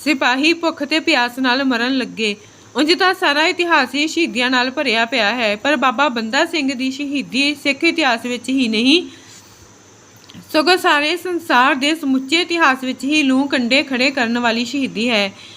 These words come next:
ਬਾਬਾ ਬੰਦਾ ਸਿੰਘ ਬਹਾਦਰ ਨੂੰ ਲਗਭਗ ਸੱਤ ਸੌ ਸੈਂਤੀ ਸਾਥੀਆਂ ਸਮੇਤ ਗ੍ਰਿਫਤਾਰ ਕਰ ਲਿਆ ਗਿਆ, ਫਿਰ ਪਿੰਜਰੇ ਵਿੱਚ ਬੰਦ ਕਰਕੇ ਦਿੱਲੀ ਲਿਜਾਇਆ ਗਿਆ।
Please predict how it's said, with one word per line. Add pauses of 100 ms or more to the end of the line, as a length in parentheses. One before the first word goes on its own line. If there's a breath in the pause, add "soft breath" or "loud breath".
(280 loud breath)
ਬਾਬਾ
ਬੰਦਾ
ਸਿੰਘ
ਬਹਾਦਰ
ਨੂੰ
ਲਗਭਗ
ਸੱਤ
ਸੌ
ਸੈਂਤੀ
ਸਾਥੀਆਂ
ਸਮੇਤ
ਗ੍ਰਿਫਤਾਰ
ਕਰ
ਲਿਆ
ਗਿਆ, (840 loud breath)
ਫਿਰ
ਪਿੰਜਰੇ
ਵਿੱਚ
ਬੰਦ
ਕਰਕੇ
ਦਿੱਲੀ
ਲਿਜਾਇਆ
ਗਿਆ।